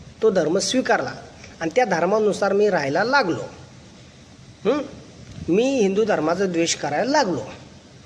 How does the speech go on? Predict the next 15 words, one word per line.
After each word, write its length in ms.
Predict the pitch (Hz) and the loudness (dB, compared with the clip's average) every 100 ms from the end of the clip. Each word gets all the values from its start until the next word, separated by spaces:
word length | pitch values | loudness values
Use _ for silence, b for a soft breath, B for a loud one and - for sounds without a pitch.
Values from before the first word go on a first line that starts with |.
| - - - | -20 -20 0
पण 100 | 262 | 4
आता 180 | 269 269 | 4 4
मी 140 | 262 | 0
कामावून 420 | 254 240 226 226 220 | 0 0 2 2 2
सुटलो 320 | 220 185 208 | -2 0 0
आहे 80 | 226 | 2
आणि 220 | 208 208 | 2 2
मी 300 | 208 262 214 - - - 180 | 2 2 0 -4 -16 -12 0
घरी 200 | 185 208 | 4 4
जाताना 340 | 214 - 220 | 2 2 0
एखादी 300 | 226 202 165 | 0 0 -2
चहाची 440 | 156 214 202 190 | -2 0 0 0
टपरी 320 | 165 180 175 175 | 0 0 0 -2
दिसली 280 | 180 - | -2 -2
मला, 260 | 151 123 117 | -4 -4 -8